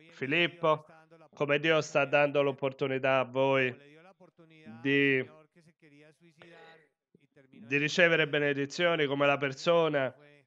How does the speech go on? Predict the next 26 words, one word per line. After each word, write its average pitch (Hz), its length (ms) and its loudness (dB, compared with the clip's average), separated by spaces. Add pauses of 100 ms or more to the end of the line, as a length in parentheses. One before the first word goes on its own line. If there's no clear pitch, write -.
(120)
che 143 100 -2
voleva 156 300 6
sui-, 156 200 -2
suicidarsi 156 1200 2
ed 143 100 -2
è - 20 0
entrato 147 460 2
in 147 120 -2
internet 143 680 0
e 143 80 2
ha 139 80 4
visto 165 340 0
la 147 140 4
trasmissione 147 640 -2
della 147 220 4
Chiesa. 165 420 2
Dio 190 260 4
gli 165 80 0
ha 151 80 6
voluto 165 400 0
dare 170 340 8
l'opportunità 156 840 0
e 170 120 -2
tutti 262 300 -6
stiamo 196 320 0
approfittando 165 1040 -2